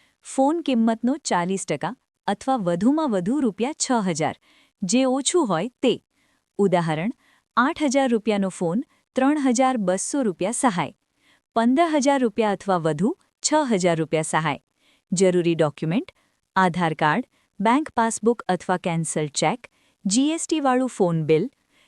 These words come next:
સાત બાર અને આઠ અ નકલ, અરજી અને પૂર્વ મંજૂરીની પ્રિન્ટ. અરજી આઈ ખેડૂત પોર્ટલ પરથી કરવાની રહેશે.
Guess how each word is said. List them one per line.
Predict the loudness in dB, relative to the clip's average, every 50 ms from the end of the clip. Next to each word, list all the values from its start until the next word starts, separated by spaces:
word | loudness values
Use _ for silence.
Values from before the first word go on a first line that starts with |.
| _ -12
સાત | -6 0 0 2 0 0 -2 -2
બાર | 0 2 2 2 0 -2 -2
અને | -2 -2 -2 -2 -4 -4 -4
આઠ | -2 -2 -2 -2 -4 -8 -8 -2
અ | 0 2 2
નકલ, | 2 2 2 0 -2 -2 -2 -2 -2 -2 -6 _ _ _ _ _ _ _ _ _ 0 2
અરજી | 2 2 2 2 0 0 2
અને | 4 4 2 2
પૂર્વ | 2 0 0 0 0 0 2 2
મંજૂરીની | 2 4 4 2 2 2 2 2 2 0 0 0 -2
પ્રિન્ટ. | _ 0 0 0 0 0 -6 -10 _ _ _ _ _ _ _ _ _ _ _ -4
અરજી | -2 0 0 0 0 0 -2 -2 -2 0
આઈ | 0 2 2 0
ખેડૂત | -2 -2 -2 0 0 0 0 -2
પોર્ટલ | _ 2 2 2 4 2 0 0
પરથી | 0 -2 -4 -2 -4 -4 -2
કરવાની | 0 0 2 2 2 2 2 0 0
રહેશે. | 0 -2 -2 -2 -2 -6 -6